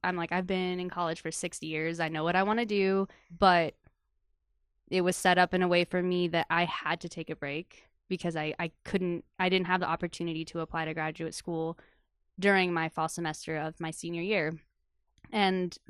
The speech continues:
<clears throat> there's, like, partial responsibility on my end for not preparing myself,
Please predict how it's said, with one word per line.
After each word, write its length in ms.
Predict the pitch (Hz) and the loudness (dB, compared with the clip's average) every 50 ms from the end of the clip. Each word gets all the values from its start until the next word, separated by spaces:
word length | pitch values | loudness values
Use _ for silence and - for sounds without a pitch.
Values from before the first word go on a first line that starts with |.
| - _ | -2 _
<clears throat> 160 | - 277 - - | 6 6 6 8
there's, 400 | 269 262 233 214 208 196 190 196 | 6 8 8 8 8 6 6 4
like, 160 | 185 175 - | 0 -2 2
partial 320 | - 233 226 - - 208 | 4 4 4 4 4 0
responsibility 600 | 196 - - 190 180 - 180 180 180 180 175 180 175 | 0 4 2 2 2 2 2 2 4 4 4 4 2
on 120 | 175 180 | 2 2
my 180 | 190 185 180 180 | 2 2 2 2
end 180 | 180 180 180 | 2 0 -2
for 100 | - 185 | -4 -4
not 300 | 180 180 175 170 175 - - _ _ _ _ _ _ _ _ | -2 0 0 -2 -2 -4 -8 _ _ _ _ _ _ _ _
preparing 380 | - 196 - - 240 269 269 240 | -6 -4 2 4 4 4 4 4
myself, 560 | 220 208 202 - 196 185 185 185 185 - | 2 0 2 4 4 6 6 4 2 -2